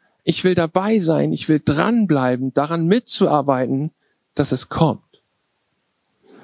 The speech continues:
Ich weiß nicht, wie die Pläne für Jesus, für diese Gemeinde in den nächsten Jahren aussehen. Aber wenn er es möglich macht, Steine aufeinander zu setzen, wie viel mehr will er eigentlich uns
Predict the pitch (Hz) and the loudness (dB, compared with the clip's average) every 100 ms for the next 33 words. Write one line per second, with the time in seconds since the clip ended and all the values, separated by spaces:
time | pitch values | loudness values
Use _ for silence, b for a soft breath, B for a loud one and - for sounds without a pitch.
0 | B B B B B 190 170 139 - - | B B B B B 2 2 0 -6 -8
1 | - 160 202 269 220 196 196 175 - 202 | -4 0 0 0 0 0 0 0 0 2
2 | 233 190 147 - 165 175 202 175 - 160 | 4 2 0 0 0 2 2 0 0 0
3 | 170 170 151 160 180 180 156 156 180 175 | 0 0 2 2 2 2 0 2 0 0
4 | - 160 139 143 208 220 - 113 101 - | -2 0 0 -2 -2 -4 -6 -6 -8 -12
5 | _ _ _ _ _ _ _ _ _ _ | _ _ _ _ _ _ _ _ _ _
6 | _ _ _ _ _ _ _ - 185 196 | _ _ _ _ _ _ _ -2 0 0
7 | 214 208 196 190 190 254 269 202 - 170 | 0 2 0 0 0 2 2 -2 -2 -4
8 | - - - 196 240 214 160 160 151 147 | -4 -4 -2 0 0 0 -2 -2 -2 -2
9 | 131 120 - 123 104 - - - _ _ | -4 -6 -4 -4 -4 -6 -16 -18 _ _
10 | _ _ _ _ _ _ _ _ _ _ | _ _ _ _ _ _ _ _ _ _
11 | _ _ _ _ _ 151 147 147 135 143 | _ _ _ _ _ -2 2 0 2 2
12 | 180 185 135 117 135 180 165 151 - 160 | 2 2 0 0 0 0 0 -2 0 0
13 | 156 139 127 123 - 196 220 156 - - | 0 2 2 0 0 2 2 0 -6 -12